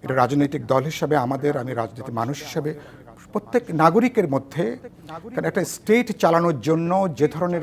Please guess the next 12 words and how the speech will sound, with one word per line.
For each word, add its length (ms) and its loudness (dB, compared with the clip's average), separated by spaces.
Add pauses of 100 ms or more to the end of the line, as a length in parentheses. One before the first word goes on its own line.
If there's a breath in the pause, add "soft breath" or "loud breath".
পলিটিক্যাল 400 -2
অথরিটি 440 0
দরকার, 400 -8 (580 loud breath)
যে 180 6
ধরনের 300 4
উপর 260 4
থেকে 320 -2
নিচ 260 2
পর্যন্ত 540 4 (500)
যে 180 2 (440)
কমান্ডটা 440 12
দরকার, 380 0